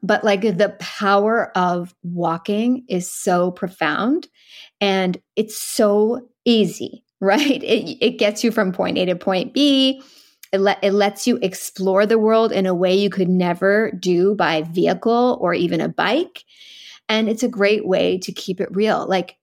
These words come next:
literally feet on the ground, one foot in front of the other, out with the people, right? I just love it.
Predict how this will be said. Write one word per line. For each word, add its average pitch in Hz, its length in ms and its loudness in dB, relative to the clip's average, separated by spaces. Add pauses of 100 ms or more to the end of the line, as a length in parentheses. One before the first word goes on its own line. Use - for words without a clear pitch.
(140)
literally 185 760 0
feet 208 420 -2
on 180 140 -2
the 170 80 -2
ground, 170 440 -2
one 190 340 -2
foot - 220 -4
in 170 80 -4
front 170 180 -8
of 165 60 -8
the 165 120 -6
other, 175 380 -8 (160)
out 202 200 0
with 190 160 -4
the 185 80 -4
people, 180 600 -4 (360)
right? 208 380 2
I 202 160 0
just 220 240 -4
love 185 380 0
it. - 160 -2